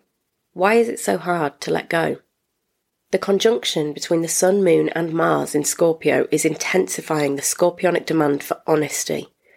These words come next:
The confrontation that this new moon is pushing for is not an outward show of aggression, but a chance to push yourself to the limits of understanding your innermost desires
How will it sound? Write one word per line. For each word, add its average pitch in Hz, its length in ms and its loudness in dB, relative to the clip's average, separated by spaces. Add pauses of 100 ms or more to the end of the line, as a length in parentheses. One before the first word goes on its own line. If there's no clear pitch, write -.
(460)
The - 80 -8
confrontation 226 720 2
that - 100 -2
this 160 180 -6
new 170 180 2
moon 160 240 4
is 156 120 -2
pushing 175 380 -4
for 139 300 -2 (440)
is 196 100 -8
not 220 140 4
an - 160 -2
outward 196 320 0
show 170 240 2
of 165 80 -4
aggression, 156 560 -2 (460)
but 190 120 -4
a 185 60 -6
chance 214 380 0
to 220 80 -10
push - 320 -2
yourself 160 540 0
to 175 100 -4
the 160 80 4
limits 175 400 2
of 175 80 -2
understanding 151 640 -2
your 143 200 0
innermost 165 520 2
desires 143 580 -2